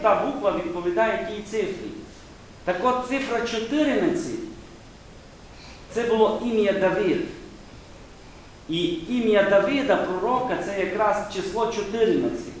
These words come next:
А що цікаво, що родослов'я насправді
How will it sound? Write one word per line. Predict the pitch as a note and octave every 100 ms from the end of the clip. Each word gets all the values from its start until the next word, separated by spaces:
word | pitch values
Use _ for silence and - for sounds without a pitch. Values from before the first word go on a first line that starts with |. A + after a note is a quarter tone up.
| - - - - - - - - - - - -
А | D3
що | D3 C4+
цікаво, | C4+ C4 C#4 C4+ F#3+ C#3+ -
що | G3 F#3+ D3+ - - - E3+
родослов'я | G3 G3+ G#3 - C4+ C4+ G#3+ G3+
насправді | G3 G3 - A#3+ G#3+ - F#3+